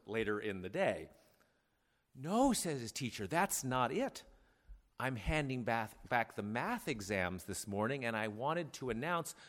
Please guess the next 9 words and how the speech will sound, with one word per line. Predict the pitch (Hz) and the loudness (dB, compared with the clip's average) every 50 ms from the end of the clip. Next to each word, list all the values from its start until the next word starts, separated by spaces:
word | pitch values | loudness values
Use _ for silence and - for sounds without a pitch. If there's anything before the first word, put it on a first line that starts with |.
| - - | -8 -4
that | - 110 110 113 | -2 -2 -2 -2
Juan | 107 123 147 165 160 143 120 107 101 107 117 - - - - - _ - | -4 -4 -2 2 2 4 4 4 2 0 -4 -8 -14 -20 -20 -20 _ -8
got | - 107 - | -6 -4 -2
the | - 101 | -2 -2
highest | - - - 110 113 123 127 123 110 - - - - | -2 -2 -2 0 2 4 2 2 2 -2 -8 -10 -8
grade | 104 101 101 101 98 95 92 - - | -4 0 0 2 2 0 -2 -4 -6
in | - 90 87 | -8 -8 -8
the | 87 85 | -8 -10
class." | - - - 101 87 78 76 - - - | -10 -10 -10 -8 -8 -8 -10 -12 -14 -16